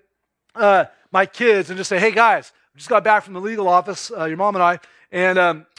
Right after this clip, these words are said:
we went ahead and wrote down an inheritance for you guys." They're not gonna go, "Oh, that's cool, thanks." They're like, "Really? What's in it? <laughs> What do we get? What do we get?" Right? That's what we're typically thinking. What do we get? Well, what's in our inheritance? What's in our promises?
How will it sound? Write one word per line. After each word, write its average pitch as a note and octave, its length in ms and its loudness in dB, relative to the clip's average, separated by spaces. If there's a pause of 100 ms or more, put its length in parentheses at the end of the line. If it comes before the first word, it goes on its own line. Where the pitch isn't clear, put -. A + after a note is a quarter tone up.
we G3 160 -6
went G#3+ 220 -4
ahead G3 180 2
and F#3 80 -6
wrote G3 160 -2
down F#3+ 360 0
an F#3+ 100 -14
inheritance E3+ 420 -4
for D#3 120 -14
you C3 120 -12
guys." A#2 320 -10 (560)
They're A3 100 -2
not A#3+ 200 4
gonna G#3+ 160 -6
go, F3+ 400 0
"Oh, G#3+ 160 -4
that's B3 160 -6
cool, C4+ 180 -8
thanks." G#3 440 -8 (240)
They're F3+ 100 -4
like, B2 180 -4
"Really? F3+ 460 -2 (560)
What's G3 260 0
in B3+ 120 4
it? E3 160 -8 (100)
<laughs> E3 80 -20 (280)
What F#3+ 100 -4
do A3 40 0
we G#3 100 -4
get? F3+ 360 0
What G3+ 60 -8
do A3+ 60 -4
we A3 80 -8
get?" G3 300 -2
Right? F#3 300 0 (160)
That's A3+ 180 -2
what C4 160 0
we're A3+ 100 -10
typically A3+ 320 -8
thinking. B3 240 -8
What G#3 80 -2
do B3 60 -6
we G#3 100 -8
get? F#3+ 240 -4 (200)
Well, E3+ 140 -6
what's B3 260 0
in C4+ 260 -6
our G#3 140 0
inheritance? G#3 760 -10 (400)
What's G#3+ 220 -2
in B3+ 100 -4
our G#3+ 120 0
promises? E3+ 640 -10